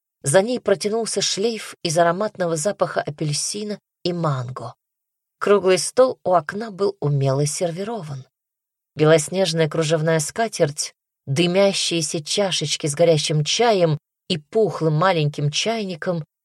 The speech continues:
аппетитные пирожки в плетёной корзинке, бутерброды с овощами и ещё кое-какие сладости и свежие фрукты.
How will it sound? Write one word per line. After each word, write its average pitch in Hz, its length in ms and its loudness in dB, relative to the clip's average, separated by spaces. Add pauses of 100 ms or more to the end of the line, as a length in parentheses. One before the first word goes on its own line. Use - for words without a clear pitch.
(160)
аппетитные 170 680 -2
пирожки 165 600 0
в - 100 -14
плетёной 185 500 -2
корзинке, 170 800 -2 (500)
бутерброды 170 720 4
с - 140 -2
овощами 156 720 2 (280)
и 220 60 2
ещё 233 720 0
кое-какие 165 840 -2
сладости 196 720 -4
и 165 60 -6
свежие 190 420 -6
фрукты. - 600 -10